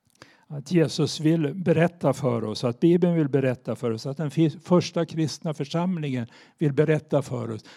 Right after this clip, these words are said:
att vårt eget liv och vår egen gemenskap vill berätta för oss att det finns någonting nedlagt i vår mänskliga genetiska natu-, nat-, genetiska kod, i vår natur.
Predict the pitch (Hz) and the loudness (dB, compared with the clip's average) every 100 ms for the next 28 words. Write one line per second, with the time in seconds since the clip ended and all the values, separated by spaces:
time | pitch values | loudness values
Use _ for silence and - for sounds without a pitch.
0 | - - 135 185 - 226 220 208 180 190 | -12 -8 -4 -2 2 4 6 4 0 -2
1 | 233 262 220 127 117 113 - _ _ _ | 0 2 2 0 -6 -10 -14 _ _ _
2 | - 143 151 165 175 170 160 160 165 196 | -8 0 2 2 2 0 -2 -2 0 0
3 | 226 - - 143 - 147 139 131 139 156 | 0 -4 -6 -8 -4 -4 -2 -2 0 0
4 | 160 156 147 160 135 120 110 107 - - | 0 -6 -4 -2 -2 -2 -4 -8 -10 -14
5 | _ _ _ _ _ _ _ _ - 143 | _ _ _ _ _ _ _ _ -2 -2
6 | 196 - - 240 233 233 - - - _ | 0 -2 2 4 6 4 0 -6 -12 _
7 | _ _ _ _ - 180 202 180 185 165 | _ _ _ _ 2 8 10 10 6 6
8 | 190 185 180 170 139 147 156 - 160 143 | 4 4 4 4 4 4 2 2 0 2
9 | 175 208 208 196 160 151 135 123 - 156 | 6 6 6 6 4 4 2 0 -6 -2
10 | 147 139 123 - _ 143 139 135 143 151 | 0 2 0 -4 _ 0 2 6 6 4
11 | 143 139 - 143 131 131 - 139 185 _ | 2 -6 -4 -2 0 -2 -2 -6 -6 _
12 | _ _ - 139 127 _ - 185 165 175 | _ _ -2 0 0 _ -6 0 6 6
13 | 170 165 156 - 151 - 131 107 107 165 | 6 4 0 -6 -6 -4 -4 -4 -6 -4
14 | 143 160 160 151 131 131 131 101 107 | -2 0 0 -2 -8 -8 -10 -10 -16